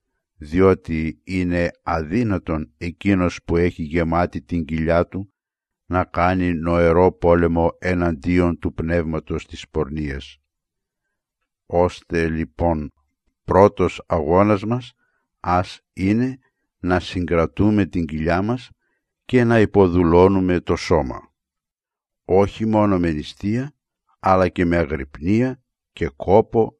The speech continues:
και πνευματικά αναγνώσματα και με το να συγκεντρώνουμε την καρδιά μας στο φόβο της κολάσεως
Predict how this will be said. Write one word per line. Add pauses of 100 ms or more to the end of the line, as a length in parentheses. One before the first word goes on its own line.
(140)
και
πνευματικά
αναγνώσματα (580)
και
με
το
να
συγκεντρώνουμε
την
καρδιά
μας (240)
στο
φόβο
της
κολάσεως